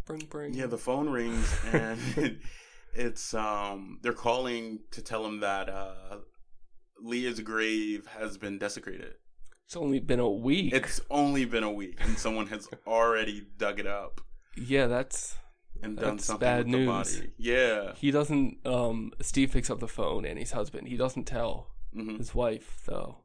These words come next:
Speaker 2: Yeah.
Speaker 1: Some, uh, communication that isn't happening there.
Speaker 2: Yeah. Um.
Speaker 1: And then Annie lies to him and says, "I'm gonna go see a movie."
Speaker 2: Yeah.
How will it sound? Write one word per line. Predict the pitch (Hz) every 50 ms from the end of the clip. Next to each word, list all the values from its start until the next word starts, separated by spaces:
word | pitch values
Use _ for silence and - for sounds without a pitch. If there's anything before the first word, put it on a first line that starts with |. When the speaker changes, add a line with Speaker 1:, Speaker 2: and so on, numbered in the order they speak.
| - -
Speaker 2:
Yeah. | - 107 107 92 - - - - - _ _ - - - - - - - - _ - - - - - - - - - - - - - - - 139 - - -
Speaker 1:
Some, | - - - - - 110 113 113 113
uh, | 117 107 107 - - 120 - - - - - - -
communication | - - 127 123 123 123 127 127 135 131 135 - - 123
that | 120 110 113 113
isn't | 120 120 120
happening | 117 120 120 127 - - 117 110 120 117
there. | 117 104 107 104 117 - - _ _ _ -
Speaker 2:
Yeah. | 85 82 78 67 - - - - - - - - - - - - - _ _ _ _ - - - _ _ _ - - - - _ _ _ _ - - - - - - - - - -
Um. | - 101 101 90 80 76 - - - _ - - _ _ - - _ - - - _ - _ _ _ _ - _ _ - - - -
Speaker 1:
And | 143 113 120
then | 113 104 110
Annie | 113 110 123 123 127
lies | 127 120 117 117 120 120 120 - -
to | -
him | 127 131 147 156 147 127 110
and | 110 110 110
says, | - 117 113 113 113 117
"I'm | 113 117
gonna | 120 120 117
go | 117 117 113
see | - - - 120
a | 117
movie." | 113 120 127 123 120 110 101 - - - - - - -
Speaker 2:
Yeah. | - 117 107 - -